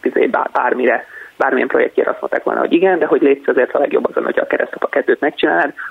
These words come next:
akármit kérhetsz, akármennyi pénzt, akármennyi százalékot a bevételből, úgy csinálod, ahogy akarod, semmilyen megkötés nincs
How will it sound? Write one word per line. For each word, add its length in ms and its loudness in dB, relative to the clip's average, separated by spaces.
akármit 540 -2
kérhetsz, 520 0
akármennyi 600 -2
pénzt, 500 -2
akármennyi 580 -2
százalékot 500 0
a 40 -2
bevételből, 880 2
úgy 180 4
csinálod, 320 0
ahogy 200 2
akarod, 520 2
semmilyen 440 2
megkötés 640 2
nincs 320 0